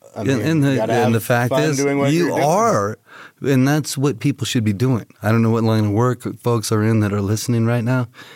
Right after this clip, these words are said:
Speaker 2: but if you're not having as much fun as you are and as I am, then you're doing the wrong thing.
Speaker 1: Yeah. You gotta balance high ideals with reasonable expectations,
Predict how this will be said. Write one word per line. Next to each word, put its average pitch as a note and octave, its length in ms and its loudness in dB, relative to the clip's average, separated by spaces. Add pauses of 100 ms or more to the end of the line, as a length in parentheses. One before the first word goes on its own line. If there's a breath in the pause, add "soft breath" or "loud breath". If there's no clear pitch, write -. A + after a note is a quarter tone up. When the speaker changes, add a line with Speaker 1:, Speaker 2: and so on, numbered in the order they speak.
(200 loud breath)
Speaker 2:
but F2+ 260 -4 (360 loud breath)
if A2+ 200 -2
you're C#3 80 2
not D3 180 2
having C3 300 2
as G#2+ 140 0
much G#2+ 240 0
fun G#2 440 0 (420 loud breath)
as G#2 320 -2
you A2+ 320 2
are A2 280 2 (180)
and A2 180 2
as G2+ 280 0
I A2 200 2
am, A#2 480 0
then G#2 240 0
you're G2 140 -2
doing G2+ 220 -2
the F2 80 -4
wrong F2+ 280 -8
thing. - 320 -12 (920 soft breath)
Speaker 1:
Yeah. G#2 240 -4 (720)
You A2 80 -8
gotta G#2 220 -2
balance A2 460 -2
high B2+ 260 2
ideals B2+ 520 0
with A#2+ 220 -2
reasonable C3 540 0
expectations, C3+ 1200 -2